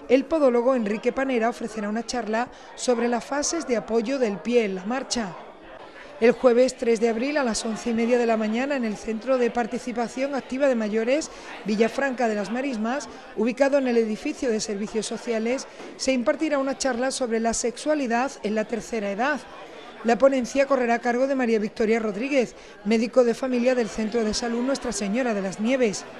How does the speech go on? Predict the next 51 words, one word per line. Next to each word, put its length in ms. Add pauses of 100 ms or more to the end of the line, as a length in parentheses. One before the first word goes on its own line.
(420)
Por 160
la 160
tarde, 280
a 60
las 140
seis, 480
en 100
la 100
Casa 300
de 80
la 140
Cultura 440
se 140
ofrecerán 540
charlas 560 (200)
sobre 360
la 120
lactancia 520
materna 440
y 60
la 100
incorporación 720
al 120
trabajo 560 (320)
y 60
acerca 440
de 100
la 120
introducción 640
a 60
la 80
alimentación 640
complementaria 640
en 80
el 140
bebé. 420 (720)
El 160
viernes, 440
día 260
cuatro, 300
a 20
las 160
doce 220
de 60
la 100
mañana, 400
en 80
el 120
Parque 320
de 80
Maribáñez, 640